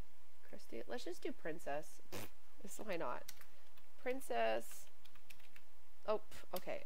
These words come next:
A caps? Seriously. I think there's something wrong with my caps because it keeps going on. Like, I don't even touch it. I don't know.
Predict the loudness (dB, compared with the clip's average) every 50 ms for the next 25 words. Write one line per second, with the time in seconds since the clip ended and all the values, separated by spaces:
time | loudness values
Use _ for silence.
0 | -2 -2 -2 -2 0 4 6 6 8 8 6 4 0 0 0 0 0 2 2 2
1 | 0 0 0 0 0 0 0 0 0 -2 0 0 -2 -2 -2 -2 -2 -2 0 0
2 | 0 0 0 0 -2 0 0 0 0 0 0 0 -2 -2 -2 -2 -2 -2 -2 -2
3 | -2 -2 -2 0 -2 -2 -2 -2 -2 -2 -2 -2 0 0 0 0 0 0 0 0
4 | 0 0 0 0 0 0 -2 -2 -2 0 0 0 0 0 0 0 0 0 0 0
5 | 2 2 2 2 0 0 0 0 0